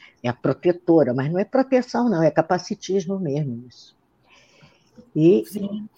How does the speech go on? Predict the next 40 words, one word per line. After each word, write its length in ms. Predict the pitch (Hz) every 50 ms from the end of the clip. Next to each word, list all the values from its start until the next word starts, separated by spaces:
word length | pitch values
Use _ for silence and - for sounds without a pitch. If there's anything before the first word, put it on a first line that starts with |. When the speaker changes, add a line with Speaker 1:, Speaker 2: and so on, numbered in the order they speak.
| _ 139
Speaker 1:
mas 160 | 151 175 170
Speaker 2:
Vamos, 160 | 226 294 247 190
Speaker 1:
foi 120 | 175 180
mu-, 160 | 190 208 - _
foi, 220 | - - 190 180 185
Speaker 2:
vamos 160 | 185 175 -
ouvir 140 | - 294 -
Speaker 1:
assim, 80 | 175
Speaker 2:
a 80 | 156 -
Wanda? 160 | - 262 - -
Speaker 1:
uma 80 | 170
experiência 600 | - - - 202 190 180 190 196 202 - - 214
grande. 680 | 185 156 139 165 151 139 117 120 117 - - - - _ _ _ _ _ _ _ _ _ _ _ _ _ _ _ _ _ -
Speaker 2:
Não, 240 | 226 277 320 311
e, 100 | 277 285
e 280 | 302 285 196 240 254 254
é 300 | 262 254 240 240 247 262
um 80 | 262 285
orgulho 500 | 311 339 - 202 220 277 285 262 233 214
uma 140 | 214 214
mulher 360 | 214 226 214 220 226 240 240 240
como 200 | 247 240 226 220
você 380 | 196 208 185 - - 214 220 226
tá 140 | - 247
aqui 440 | 220 226 - - 247 262 262 - - _ _ _ _ -
dividindo 580 | 185 233 220 247 196 180 190 254 269 277 262
essa, 400 | 254 254 240 - 262 233 226 233 - _ _ _ _ _ -
essa 240 | 226 233 226 262
energia 680 | 269 254 254 240 208 165 147 165 196 254 269 277 262 247
e 140 | 247 233 226
essa 220 | 240 240 233 262
história 360 | 262 - - 311 302 302 311
de 120 | 262 294 302
vida, 380 | 220 196 262 262 220 208 226
né? 140 | 220 226 233
E 100 | 233 233
a 60 | 226
gente 260 | 220 226 254 247 - 214
vai 120 | 240 247
aprendendo. 680 | 247 247 - 262 277 285 240 190 190 190 185 185 185